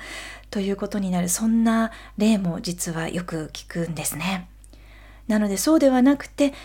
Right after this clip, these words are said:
子供の才能の種を見抜いて、小さなさ-、種、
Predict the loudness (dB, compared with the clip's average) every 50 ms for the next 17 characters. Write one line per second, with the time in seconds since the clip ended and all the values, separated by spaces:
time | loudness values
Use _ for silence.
0 | -20 -8 0 4 6 6 6 6 6 4 4 2 2 4 4 4 4 2 0 0
1 | 0 0 2 2 2 2 4 4 6 6 8 8 8 8 6 6 4 0 -2 -2
2 | -4 -14 -20 -20 -20 -6 -4 4 8 8 8 8 6 2 2 2 2 2 2 0
3 | -2 0 0 -2 -2 -4 -10 -4 0 2 6 6 6 4 4